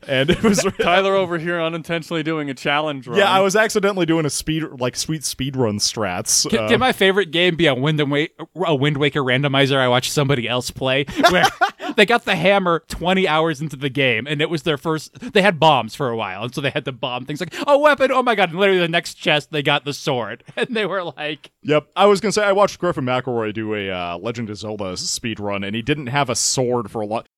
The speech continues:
Speaker 1: So he's using the, that one cane that makes you invisible and does contact damage as a weapon for a while. Uh, anyway, that was my thing. It's Tunic. Go play Tunic, please. For
Speaker 2: Who
Speaker 1: the
Speaker 2: wants,
Speaker 1: love of Tunic.
Speaker 2: who wants to go next on their most interesting?
Speaker 3: Pokemon Legends Arceus was pretty interesting, right?
Speaker 1: Oh, yeah.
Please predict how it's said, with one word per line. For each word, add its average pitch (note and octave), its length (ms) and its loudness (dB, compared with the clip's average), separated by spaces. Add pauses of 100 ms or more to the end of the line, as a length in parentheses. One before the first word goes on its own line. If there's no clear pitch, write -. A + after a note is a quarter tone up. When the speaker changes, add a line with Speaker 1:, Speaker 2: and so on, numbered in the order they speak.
Speaker 1:
So D3+ 160 4
he's C#3+ 140 4
using E3 260 4
the, C3 280 4
that A2+ 140 0
one A#2+ 220 0
cane A#2+ 320 -2
that A2+ 80 0
makes G#2 240 -2
you A#2+ 80 0
invisible G2+ 420 -2
and G#2 80 0
does F#2+ 160 -2
contact G2 440 -2
damage A#2 440 2
as A#2+ 160 0
a G#2 100 -2
weapon F2 360 -2
for E2+ 160 -4
a E2 40 -4
while. D#2+ 400 -2 (500)
Uh, C3 180 2
anyway, C#4 320 4
that F#3+ 80 6
was E3 160 4
my C3+ 140 2
thing. A2+ 200 -2
It's A2+ 140 -10
Tunic. G#2 400 -4
Go A#2+ 140 0
play A#2+ 180 -2
Tunic, F2+ 280 -8
please. D#2 420 -8 (200)
For A#2+ 100 -4
Speaker 2:
Who - 20 0
Speaker 1:
the A#2 60 2
Speaker 2:
wants, A2 120 2
Speaker 1:
love G#2+ 100 0
of F#2+ 100 -12
Tunic. D#2+ 320 -8
Speaker 2:
who D#3+ 240 0
wants F3 240 2
to E3 120 -4
go D#3 140 2
next D#3+ 260 -2
on C3 80 -2
their A#2 80 -4
most A#2 260 -6
interesting? A2+ 540 -12 (380)
Speaker 3:
Pokemon A#3 340 4
Legends F#3 240 4
Arceus G3+ 380 0
was - 80 -16
pretty E3 260 0
interesting, D#3+ 480 0
right? F3+ 260 0
Speaker 1:
Oh, A4 100 2
yeah. F#4+ 120 0